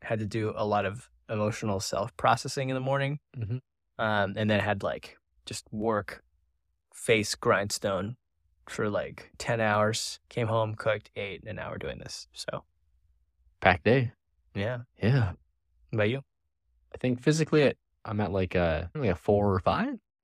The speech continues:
Speaker 2: Emotionally, I'm at, like, a seven. Seven, seven and a half.
Speaker 1: Whoa.
Speaker 2: Yeah, I'm feeling pretty good, actually.
Speaker 1: Nice, dude.
Speaker 2: Yeah. I think, I think I really just needed, like, a f-,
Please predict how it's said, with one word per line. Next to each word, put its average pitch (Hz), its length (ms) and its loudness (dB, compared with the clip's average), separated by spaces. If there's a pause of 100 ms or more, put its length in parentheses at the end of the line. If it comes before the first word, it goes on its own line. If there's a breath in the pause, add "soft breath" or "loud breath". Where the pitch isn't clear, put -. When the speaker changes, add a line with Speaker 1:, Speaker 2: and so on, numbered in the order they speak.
(400)
Speaker 2:
Emotionally, 107 380 4
I'm 120 60 4
at, 67 60 0
like, 87 180 2
a 78 100 -2 (340)
seven. - 400 0 (840)
Seven, 82 400 -2 (480)
seven 82 200 2
and 73 60 0
a - 40 -4
half. - 300 -6 (640)
Speaker 1:
Whoa. 123 400 10 (160)
Speaker 2:
Yeah, 135 180 8
I'm 85 100 0
feeling 202 160 -2
pretty 175 120 0
good, 113 140 8
actually. 90 440 2 (140)
Speaker 1:
Nice, 120 260 -10
dude. - 200 -16 (160)
Speaker 2:
Yeah. 120 320 6 (340)
I - 20 -20
think, 160 260 0 (1200)
I - 60 -10
think - 180 -6
I 180 40 4
really 101 380 6
just 85 160 0
needed, 87 400 0 (1300)
like, 87 220 -2
a 78 40 0
f-, 73 140 -6